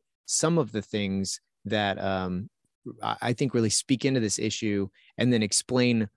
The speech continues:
where I wanna go from there. Because I think that if we, you know, like, say I were to get together all the facts that I have, that I know, to challenge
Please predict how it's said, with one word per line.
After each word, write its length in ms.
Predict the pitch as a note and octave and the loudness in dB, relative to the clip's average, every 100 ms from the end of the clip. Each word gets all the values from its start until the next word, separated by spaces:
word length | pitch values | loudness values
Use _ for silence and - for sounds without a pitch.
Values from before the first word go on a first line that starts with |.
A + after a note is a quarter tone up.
| _ | _
where 220 | A#2 A#2+ | 2 4
I 20 | |
wanna 240 | A2+ G#2+ F#2+ | 2 0 0
go 240 | A2 A2 | 0 -2
from 240 | - G2 | -2 -6
there. 320 | F#2+ A2 G2+ F#2 | -2 0 2 0
Because 640 | G2+ - A2 G#2 F#2+ - - _ _ _ | -4 -2 0 0 -2 -4 -8 _ _ _
I 140 | G#2 | -2
think 440 | G#2+ - D#3+ F3 - | -2 2 2 2 0
that 340 | A#2 G#2 G2+ - | 2 2 0 -2
if 200 | A#2 G2 - | -2 -4 -4
we, 600 | A2 A#2 B2 C3 B2+ A#2+ _ _ _ - | 0 2 4 2 -2 -6 _ _ _ 0
you 80 | |
know, 160 | A2 G2 | 2 4
like, 240 | G2+ G#2 - | 2 -2 -4
say 220 | - A#2+ | 0 0
I 180 | A2 A#2+ | 2 2
were 240 | B2+ G#2+ | 2 2
to 160 | G2+ - | -2 -8
get 220 | G#2+ A2+ | -2 -2
together 380 | A#2 A2 G#2+ G2+ | 0 0 2 2
all 140 | A2 | 2
the 80 | A2 | 0
facts 400 | - G#2+ A2 - | -4 -4 -4 -4
that 100 | G2 | -4
I 140 | G2 A2+ | -2 -2
have, 440 | G#2+ G#2 G2 F#2 | 0 0 0 -2
that 120 | F#2 | -4
I 140 | G2 A#2 | -2 0
know, 360 | A2+ F#2+ F#2+ - _ _ | 0 0 -2 -8 _ _
to 100 | - | -8
challenge 640 | G2 B2 A#2 A2+ G#2 G2 | -2 0 2 2 0 -2